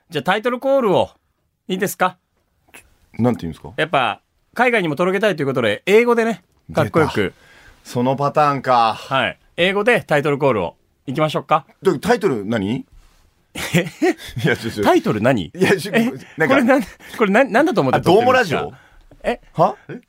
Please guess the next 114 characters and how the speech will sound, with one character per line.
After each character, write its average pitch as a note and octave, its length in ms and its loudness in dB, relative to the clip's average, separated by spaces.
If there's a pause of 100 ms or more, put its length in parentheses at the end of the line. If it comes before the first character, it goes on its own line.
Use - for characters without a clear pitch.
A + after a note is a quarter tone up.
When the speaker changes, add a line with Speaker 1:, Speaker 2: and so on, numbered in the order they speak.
(120)
Speaker 1:
え、 F3 80 2
ち - 140 2
ょ - 20 -2
っ - 40 -
と - 20 0
待 C#3 40 0
っ C3 40 2
て、 - 80 -4
こ G#3+ 140 -6
こ D4+ 100 4
ま D4+ 120 6
で E3+ 120 2
の D#3 40 6
説 A2+ 200 -2
明 G#2+ 80 2
聞 A#2+ 120 0
い - 40 -6
て F#3 60 2
ま F3+ 80 6
し - 60 -4
た？ D#2 240 -2
Speaker 2:
違 C#3 40 -2
う C3 40 0
違 A2 100 -6
う - 20 -6
違 F#2+ 100 -8
う。 - 80 -8
な C#3+ 80 0
ん - 20 -2
か、 B2+ 200 2
あ-、 F3 60 4
Speaker 1:
ね。 F3 100 -14
Speaker 2:
あ E3 100 2
る F3 100 -4
ん C3+ 60 -6
じ G#2+ 60 -2
ゃ - 20 0
な A2 80 2
い C3 40 -4
っ - 20 -8
て、 G#2 100 -8
そ G#2+ 160 -6
の。 F#2+ 240 -4
Speaker 1:
ラ A3+ 160 0
ッ - 20 -20
キ F#3 120 -6
ー - 20 -4
だ C3 80 -2
け A2 60 -4
じ G2+ 60 -6
ゃ - 20 -6
回 E3+ 180 -2
収 F3+ 100 -4
で D#3 80 -2
き F3 60 -4
な D3+ 80 0
い F#2 80 -2
ぞ。 D#2 240 -6
Speaker 2:
今 A#2+ 240 4
は F#2+ 120 2
や D#2+ 200 -2
ば D2+ 160 -2
い。 - 60 -6 (580)
Speaker 1:
<laughs> A#3+ 680 -4
ど B3+ 200 2
う B3+ 240 -2
も B3+ 100 4
ラ - 20 4
ジ A3 40 4
オ - 20 4
の、 - 0 -
Speaker 2:
変 A#3 100 0
な E3+ 100 6
汗 - 160 -2
か D#3 160 2
い D3 40 0
て C#3+ 100 0
き C#3 60 -4
た、 - 140 0
ち - 80 4
ょ C#3 40 4
っ C#3 40 -2
と。 A2 180 -2
Speaker 1:
ど C4 240 4
う - 20 2
も C#4 120 4
ラ C#4+ 160 4
ジ A3+ 100 0
オ B3+ 80 2
の C4+ 120 2
ポ F#3+ 140 2
ッ F#3+ 80 -2
ド G#3 100 -2
キ A3+ 100 0
ャ A3 60 2
ス - 100 -10
ト F#3+ 240 0 (400)
の A#3 100 4
タ F3 160 0
イ E3 60 0
ト G3 100 -2
ル F#3+ 80 -2
コ A3+ 140 2
ー - 20 2
ル D3+ 80 2
を A#2 40 -2
し - 60 -6
て C3+ 80 -4
も B2+ 60 2
ら B2+ 100 4
い B2 60 -2
た C3 100 4
い G#2 60 2
の。 E2+ 100 -4